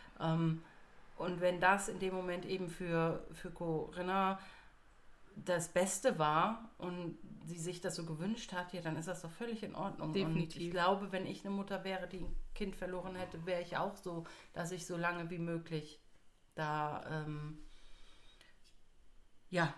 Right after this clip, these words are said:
Speaker 1: mit, mit dem Kind eben sein möchte.
Speaker 2: Ja.
Speaker 1: Ne? Ähm, vielen Dank nochmal. Ähm, ach so, wegen deinem Papa, äh, Corinna, möchte ich auch nochmal sagen, dass ich, dass ich gut glauben kann,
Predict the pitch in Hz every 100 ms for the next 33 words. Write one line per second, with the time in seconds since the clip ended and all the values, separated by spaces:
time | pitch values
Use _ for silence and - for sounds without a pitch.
0 | - 185 - 185 180 175 170 170 160 -
1 | - - 214 190 196 180 175 170 165 165
2 | - - - - - - - - 190 190
3 | 170 151 - - 147 - 202 185 - 165
4 | 160 170 180 - - - _ - - -
5 | - - - - - 175 165 170 165 165
6 | - - - - - - - 233 233 214
7 | 185 220 - - - - - - 202 202
8 | 202 208 214 208 - - - 180 185 185
9 | 185 196 196 262 262 202 214 202 190 196
10 | 190 - 220 165 170 165 - - - 160
11 | 160 160 160 180 170 175 190 214 - -
12 | - 190 - 196 - 180 185 175 175 170
13 | 165 165 170 170 165 170 165 - - -
14 | - - - - - 170 165 - 240 220
15 | - 175 165 165 165 156 165